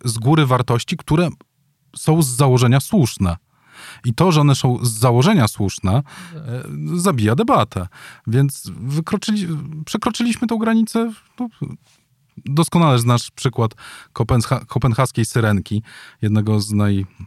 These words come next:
Speaker 1: mm, z najbardziej rozpoznawalnych, e,
Speaker 2: Bolidoni.
Speaker 1: Tak, tak. I ta syrenka pochodzi z,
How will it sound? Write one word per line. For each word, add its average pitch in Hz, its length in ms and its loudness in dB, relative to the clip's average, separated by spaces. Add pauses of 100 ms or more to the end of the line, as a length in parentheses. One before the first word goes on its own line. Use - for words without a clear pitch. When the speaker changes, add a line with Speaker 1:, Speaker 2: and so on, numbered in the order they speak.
(960)
Speaker 1:
mm, 101 560 0
z 101 80 -4
najbardziej 113 360 2
rozpoznawalnych, 110 920 0 (480)
e, 98 540 -2
Speaker 2:
Bolidoni. 110 640 -6 (100)
Speaker 1:
Tak, 92 380 -14
tak. - 380 -12 (120)
I 80 160 -12 (880)
ta 226 120 -4
syrenka 127 640 0 (100)
pochodzi 120 440 -2
z, - 220 -14